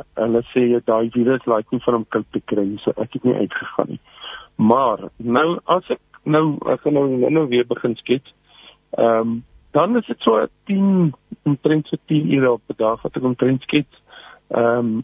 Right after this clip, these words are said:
ons maak maar beurte met die kleintjies waar ek skets tot so lunchtyd en dan eet ons en dan v-, vat ek haar weer bietjie en dan gaan Lizzie weer bietjie aan en dan sal ek weer so hier teen vyf uur vanmiddag sal dit seker of teen vyf darm nie.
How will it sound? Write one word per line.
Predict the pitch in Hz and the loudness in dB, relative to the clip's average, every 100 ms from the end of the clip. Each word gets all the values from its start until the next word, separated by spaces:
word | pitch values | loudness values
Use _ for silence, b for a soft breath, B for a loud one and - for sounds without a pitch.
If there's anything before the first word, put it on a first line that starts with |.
| - | -4
ons | 123 120 | -4 0
maak | 117 113 - | 2 0 0
maar | 127 - | -2 0
beurte | 110 113 - 135 | 0 0 0 -2
met | 127 | -2
die | 117 | -4
kleintjies | - 131 127 139 - | -2 -2 -2 -4 -2
waar | 117 - | 0 0
ek | 120 | -4
skets | - 156 147 - | -4 -4 -4 -2
tot | 156 - | -2 -2
so | - 165 160 131 b b b - | 0 2 2 -2 b b b -2
lunchtyd | 117 143 - 180 180 - | 0 0 -2 -2 0 -2
en | 120 | 0
dan | 113 110 104 - | 0 -2 -8 -4
eet | 151 151 | -4 0
ons | 175 175 - | 0 -2 -4
en | 113 | -2
dan | 110 120 - _ | -2 -2 -8 _
v-, | 143 - _ - 117 131 | -20 -20 _ -16 -14 -2
vat | 143 - | -2 -2
ek | - | 0
haar | 165 156 | 0 0
weer | 156 - | -2 -4
bietjie | 147 170 156 135 | -4 0 2 2
en | 110 | 0
dan | 113 120 - | -2 -2 -6
gaan | - 131 113 | -6 -2 0
Lizzie | 120 151 | 0 0
weer | 151 139 | -2 -4
bietjie | 143 - | -4 -2
aan | - 156 143 b b b b _ | 0 -2 -4 b b b b _
en | 110 | -4
dan | 110 | -4
sal | - 147 | -2 -4
ek | 139 | 0
weer | 143 | -2
so | 147 | 0
hier | 147 127 139 | -2 0 -2
teen | 160 147 - | -2 -2 0
vyf | 151 151 - | -2 0 -2
uur | 147 143 | -2 -2
vanmiddag | 143 131 135 - | 0 0 0 -2
sal | - 131 | -4 -4
dit | 123 - | -6 -6
seker | - 127 | -2 -2
of | - | 0
teen | 117 120 | -4 -4
vyf | - - - | -6 -8 -2
darm | 117 120 | 0 0
nie. | 113 | -2